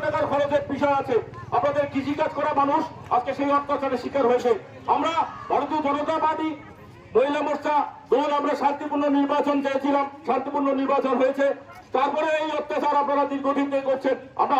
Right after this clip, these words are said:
অনেকবার আপনাদের অনুরোধ করেছি, তারপরে আপনারা কোনো কথা শোনেননি। আমরা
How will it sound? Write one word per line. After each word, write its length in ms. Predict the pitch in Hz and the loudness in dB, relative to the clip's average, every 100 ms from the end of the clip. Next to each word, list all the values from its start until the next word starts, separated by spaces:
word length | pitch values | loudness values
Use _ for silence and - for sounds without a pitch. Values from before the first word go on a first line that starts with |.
| 269 | 2
অনেকবার 300 | 285 285 294 | 2 2 2
আপনাদের 240 | - 269 262 254 | 2 0 2 2
অনুরোধ 240 | 262 262 254 | 2 2 4
করেছি, 240 | 254 247 247 262 | 4 4 2 2
তারপরে 280 | 254 254 262 | 4 4 4
আপনারা 180 | 247 247 233 | 4 2 4
কোনো 100 | 247 | 4
কথা 140 | 254 247 - | 4 2 2
শোনেননি। 340 | 233 240 233 214 - - - - | 2 2 0 -2 -10 -20 -6 0
আমরা 140 | 247 | 2